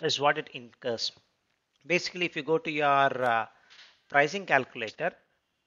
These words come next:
you should be able to see when you go to load balancing. So basically, the load balancer is charged on two aspects only,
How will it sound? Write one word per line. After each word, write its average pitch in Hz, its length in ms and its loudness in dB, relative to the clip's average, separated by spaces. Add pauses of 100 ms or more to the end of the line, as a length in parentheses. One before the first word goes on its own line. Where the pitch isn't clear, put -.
(120)
you 151 100 -6
should 147 220 -6
be 151 220 -2
able 175 280 -2
to 180 160 -8
see 170 540 -6 (1900)
when 156 140 -10
you 165 60 -10
go 175 120 0
to 185 120 -4
load 156 360 4
balancing. 135 680 2 (680)
So 156 420 4
basically, 190 480 4
the 180 100 2
load 156 340 0
balancer 147 680 2 (380)
is 165 200 -6
charged 156 420 -2
on 151 280 -4
two 170 240 -2
aspects 127 500 -2
only, 117 260 -14